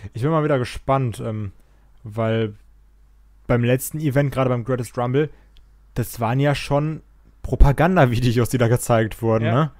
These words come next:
Speaker 1: Das war wirklich dieses, "Oh, hier, guck mal und wie toll das Land ist" und sowas. Und dann hörst du irgendwie wieder, irgendwie zwei Tage später wurden dann wieder Leute zum Tode verurteilt wegen irgendwelchen banalen Sachen. Und, ähm,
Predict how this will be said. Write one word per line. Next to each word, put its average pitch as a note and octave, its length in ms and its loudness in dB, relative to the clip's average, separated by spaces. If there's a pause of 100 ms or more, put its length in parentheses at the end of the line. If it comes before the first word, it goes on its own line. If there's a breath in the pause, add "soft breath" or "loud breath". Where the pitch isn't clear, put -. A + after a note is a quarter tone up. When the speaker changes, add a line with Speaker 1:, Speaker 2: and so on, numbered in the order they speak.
(460 soft breath)
Speaker 1:
Das A#2+ 100 -10
war B2+ 120 0
wirklich D3 160 -8
dieses, C3+ 340 -6 (320 loud breath)
"Oh, C#3+ 220 -4
hier, D3 280 -2
guck - 220 -14
mal D#3 360 -4
und B2+ 220 -6
wie B2+ 80 -8
toll C3+ 280 -2
das - 200 -4
Land C3 300 -4
ist" E3 120 -8
und D3+ 120 -4
sowas. D#3 400 -4 (320 soft breath)
Und B2 80 -6
dann B2 140 0
hörst C3+ 260 0
du C#3+ 60 -6
irgendwie C#3 260 -4
wieder, C3 320 -4
irgendwie B2 380 -8
zwei C#3 160 -4
Tage C3+ 180 -2
später C#3 400 0
wurden C3 160 -2
dann C3 80 0
wieder B2+ 100 0
Leute C3 180 0
zum A#2+ 180 -6
Tode C#3+ 240 2
verurteilt D#3 420 0
wegen B2 160 -2
irgendwelchen B2+ 300 -4
banalen A#2+ 460 0
Sachen. C#3 420 -4 (560 loud breath)
Und, B2+ 300 -4
ähm, A#2+ 400 -2